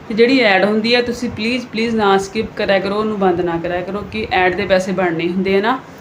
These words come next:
ਉਹਦੇ ਨਾਲ ਸਾਨੂੰ ਫਾਇਦਾ ਹੋਣਾ ਹੁੰਦਾ ਆ। ਵੀ ਤੁਸੀਂ ਐਡ ਨੂੰ ਬਿਲਕੁਲ ਨਾ ਬੰਦ ਕਰਿਆ ਕਰੋ, ਉਹਨੂੰ ਚੱਲਦੀ ਰਹਿਣ ਦਿਆ ਕਰੋ, ਹੈ ਨਾ, ਯਾਨੀ ਚਲਾ ਕੇ ਰੱਖ ਦਿਆ ਕਰੋ। ਬਸ, ਇਹ ਪਲੀਜ਼ ਇੰਨਾ ਕੁ ਤੁਹਾਡੇ ਅੱਗੇ ਰਿਕੁਐਸਟ ਆ, ਤੁਸੀਂ ਇੰਨਾ ਕੁ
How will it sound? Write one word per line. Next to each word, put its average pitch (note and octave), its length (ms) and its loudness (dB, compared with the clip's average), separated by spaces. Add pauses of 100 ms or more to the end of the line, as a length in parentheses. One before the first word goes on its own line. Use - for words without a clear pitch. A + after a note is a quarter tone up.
(280)
ਉਹਦੇ B3+ 340 4
ਨਾਲ C#4 160 4
ਸਾਨੂੰ A3+ 220 0
ਫਾਇਦਾ F#3+ 280 2
ਹੋਣਾ F#3 260 2
ਹੁੰਦਾ G#3 340 4
ਆ। G#3+ 60 0 (200)
ਵੀ A3 60 -2
ਤੁਸੀਂ G3+ 400 -4
ਐਡ F#3 260 2
ਨੂੰ F#3 140 0
ਬਿਲਕੁਲ G3 420 -4
ਨਾ F3+ 120 0
ਬੰਦ E3+ 240 -4
ਕਰਿਆ E3+ 200 -6
ਕਰੋ, F3 180 -4
ਉਹਨੂੰ G#3+ 180 -4
ਚੱਲਦੀ F#3+ 300 2
ਰਹਿਣ E3+ 180 -2
ਦਿਆ F3+ 120 -4
ਕਰੋ, F#3 240 -2
ਹੈ F#3+ 40 0
ਨਾ, B3 180 -2 (400)
ਯਾਨੀ A#3 140 4
ਚਲਾ A#3 240 2
ਕੇ G#3+ 120 0
ਰੱਖ G3+ 140 -2
ਦਿਆ G3+ 120 0
ਕਰੋ। A3 160 -2
ਬਸ, A3+ 260 0
ਇਹ G3+ 140 -2
ਪਲੀਜ਼ A#3 280 -2
ਇੰਨਾ G#3 260 2
ਕੁ G3+ 140 -4 (480)
ਤੁਹਾਡੇ G3 200 0
ਅੱਗੇ F#3 180 0
ਰਿਕੁਐਸਟ F3 480 -2
ਆ, G3+ 100 -2
ਤੁਸੀਂ F#3+ 240 -4
ਇੰਨਾ F#3 180 0
ਕੁ F3+ 200 -6